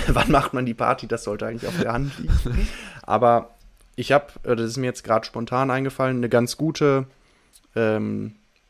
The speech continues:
Grundregel, so eine Faustregel, wann die ersten Gruppen gemacht werden können und wann die ersten Mal so Leute gefragt werden können. Ihr könnt euch daran orientieren, wann Weihnachtssüßigkeiten in die Supermärkte kommen.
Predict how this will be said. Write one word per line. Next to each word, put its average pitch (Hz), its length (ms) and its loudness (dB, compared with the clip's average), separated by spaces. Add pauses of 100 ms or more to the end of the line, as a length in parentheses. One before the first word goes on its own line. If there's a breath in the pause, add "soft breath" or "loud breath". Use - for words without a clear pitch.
(120)
Grundregel, 160 760 0
so 135 80 -2
eine 113 100 -2
Faustregel, 143 840 0
wann 120 340 2
die 127 160 -6
ersten 107 680 -4 (220)
Gruppen 143 320 -2
gemacht 147 320 -4
werden 143 220 -2
können 160 280 -6 (440 loud breath)
und 113 140 -4
wann 117 120 4
die 117 140 -2
ersten 120 260 -2
Mal 113 180 -2
so 104 120 -6
Leute 120 320 0
gefragt 139 380 -6
werden 139 140 -4
können. 143 200 -6 (400 loud breath)
Ihr 110 80 -6
könnt 147 260 -2
euch 131 380 -2
daran 123 340 0
orientieren, 143 840 -2
wann 135 560 0 (1400)
Weihnachtssüßigkeiten 117 1300 -6
in 120 180 -2
die 113 100 -4
Supermärkte 104 640 -8
kommen. 95 340 -8